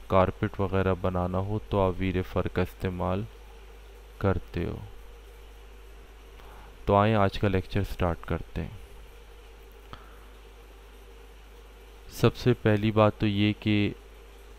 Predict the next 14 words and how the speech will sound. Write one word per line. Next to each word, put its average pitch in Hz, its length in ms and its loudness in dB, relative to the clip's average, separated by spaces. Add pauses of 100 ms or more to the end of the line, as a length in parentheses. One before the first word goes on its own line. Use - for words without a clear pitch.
(800)
हम 107 260 -4
जैसे 104 280 4
यहाँ 98 160 4
पर 104 160 2
अभी 101 340 2 (220)
आज 98 220 4
हम 104 260 0
वीरे 101 300 2 (1080)
फर 107 220 2
के 110 160 2
ज़रिए 101 300 2
यहाँ 104 320 2
ग्रास 95 340 6
बनाएंगे, 85 520 -4